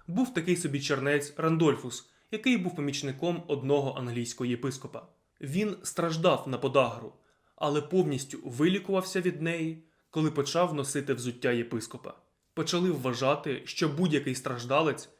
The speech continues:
якому надано честь помістити подагру в чоботи святого єпископа,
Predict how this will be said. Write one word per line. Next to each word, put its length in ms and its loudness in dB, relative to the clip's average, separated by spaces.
якому 500 2
надано 500 0
честь 420 -2
помістити 520 -2
подагру 460 0
в 60 -10
чоботи 380 0
святого 400 -2
єпископа, 720 -2